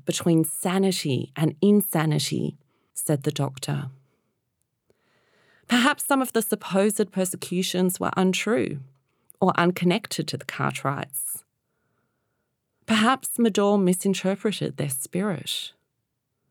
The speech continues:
By April of eighteen ninety-nine, the City Council, which was trying to clean up the market, had a gutful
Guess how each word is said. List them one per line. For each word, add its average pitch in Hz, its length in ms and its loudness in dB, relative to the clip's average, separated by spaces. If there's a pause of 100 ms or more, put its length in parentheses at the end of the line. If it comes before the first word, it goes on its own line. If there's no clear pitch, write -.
(1200)
By 269 240 2
April 311 320 0
of 220 100 0
eighteen 156 360 2
ninety-nine, 147 840 2
the 190 80 2
City 220 380 0
Council, 175 760 0
which - 240 -2
was 185 140 -2
trying 220 420 0
to 214 100 -2
clean 170 360 0
up - 180 -2
the - 100 -4
market, 139 480 2 (580)
had 220 140 2
a 214 140 2 (140)
gutful 156 680 2